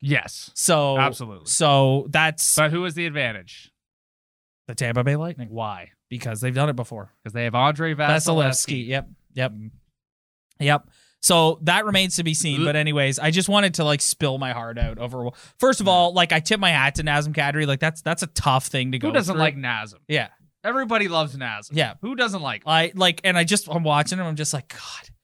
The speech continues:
Speaker 2: could you imagine?" Like, he's exactly what they
Speaker 1: Oh,
Speaker 2: needed.
Speaker 1: yeah.
Speaker 2: Exactly. Ugh. Ugh. All
Speaker 1: All
Speaker 2: right.
Speaker 1: right, I gotta get to my apology.
Speaker 2: Okay, get to your apology.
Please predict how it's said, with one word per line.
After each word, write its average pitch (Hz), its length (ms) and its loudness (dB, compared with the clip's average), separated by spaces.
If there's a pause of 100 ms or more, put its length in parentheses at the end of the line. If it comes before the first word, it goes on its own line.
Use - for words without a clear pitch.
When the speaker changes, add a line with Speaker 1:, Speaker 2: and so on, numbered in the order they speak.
(460)
Speaker 2:
could 196 140 -6
you 320 100 -2
imagine?" 170 440 0
Like, 185 160 -2
he's 233 180 -4
exactly 320 960 2
what 254 340 -2
they 269 160 0
Speaker 1:
Oh, 294 80 0
Speaker 2:
needed. 269 440 0
Speaker 1:
yeah. 120 140 -16
Speaker 2:
Exactly. 208 960 0 (120)
Ugh. 202 280 0 (880)
Ugh. 190 360 2
All 214 80 4
Speaker 1:
All 220 60 6
Speaker 2:
right. 143 160 4
Speaker 1:
right, - 20 -8
I 120 120 0
gotta 131 160 0
get 120 140 -2
to 123 80 -8
my 107 140 -6
apology. 95 420 -6
Speaker 2:
Okay, 143 220 0
get 151 180 -8
to 151 60 -10
your 139 60 -8
apology. 101 380 -16